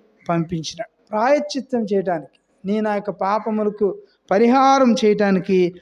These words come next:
ప్రభు అయిన యేసుక్రీస్తు వారు తన యొక్క కుమారుని, ఏక కుమారుని, మనమైతే ఇస్తామా? మన కుమారుని మనం ఎంత మాత్రం కూడా ఇవ్వం.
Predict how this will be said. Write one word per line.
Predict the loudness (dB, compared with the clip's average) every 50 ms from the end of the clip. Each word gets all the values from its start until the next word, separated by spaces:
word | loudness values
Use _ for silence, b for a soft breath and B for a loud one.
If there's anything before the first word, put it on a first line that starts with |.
| B B B 0
ప్రభు | 0 2 2 2
అయిన | 2 0
యేసుక్రీస్తు | 0 -2 -4 -6 -6 -6 -8 -10 -4 -2 0
వారు | 0 0 0 0
తన | 0 0
యొక్క | 0 0 -2 -2
కుమారుని, | -4 -2 -2 0 0 2 4 4 4 4 4 4 2 2 0 0 -2 -2
ఏక | -2 -2 -4 -6
కుమారుని, | -6 -4 -4 -2 -2 0 -2 -2 -4 -8 -12 -18 _ _ _ _ _ _ _ _ _ _ -6
మనమైతే | -4 -2 0 0 0 0 0 0
ఇస్తామా? | -2 -2 -2 -4 -4 -2 -2 -2 -4 -4 -8 _ _ _ _ _ _ _ _ _ -6
మన | -4 -4 -4
కుమారుని | -4 -2 -2 0 0 0 0 0 0
మనం | 0 0 0 2 2 4 2 2 0 -2 -8 -16 _ _ _ _ -10
ఎంత | -8 -6 -4
మాత్రం | -4 -2 -2 -4 -4 -4 -6 -6 -4 -4
కూడా | -2 -2 -2 0
ఇవ్వం. | -2 -2 -4